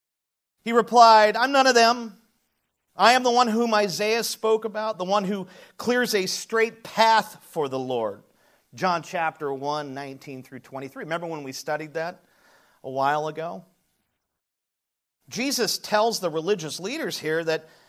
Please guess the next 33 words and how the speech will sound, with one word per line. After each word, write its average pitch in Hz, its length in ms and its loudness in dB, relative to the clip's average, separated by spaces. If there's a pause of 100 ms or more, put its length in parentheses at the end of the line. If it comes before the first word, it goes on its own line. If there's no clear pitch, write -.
(480)
that 190 120 -4
he 262 160 -8
does 208 180 0
not 226 420 -2
need 202 460 -8
men 180 560 -2
to - 200 -14
testify 151 920 -6
about 120 320 -4
him, 165 180 -10
but 214 280 2
John 208 360 0
came 214 440 -10
for 170 160 -8
that 151 300 -2
purpose 190 480 -8
nonetheless. 139 840 -12 (1200)
You 214 60 -8
see, 254 160 -2
they, 277 240 4
they 226 180 0
knew 240 240 0
who 247 180 -2
John 156 380 -2
was, 151 240 -4
and 160 80 -6
they 165 100 -4
knew 202 200 -4
John's 160 420 -2
message, 127 380 -6
and 127 100 -12
they 139 80 -4
knew 165 320 -8